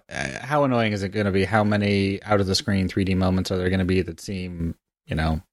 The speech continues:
cute and, uh, passe now? But,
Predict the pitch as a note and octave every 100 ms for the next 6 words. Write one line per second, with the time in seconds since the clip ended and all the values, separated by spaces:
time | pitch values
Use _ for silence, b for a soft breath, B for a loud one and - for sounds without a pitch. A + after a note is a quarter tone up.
0 | _ _ _ _ _ _ - - G2+ F#2
1 | - - G2 F2+ F2 F2+ F2 E2+ E2 D#2+
2 | E2+ - - G2 F#2 G#2 F#2+ F#2+ F2+ E2+
3 | F2 G2 F#2+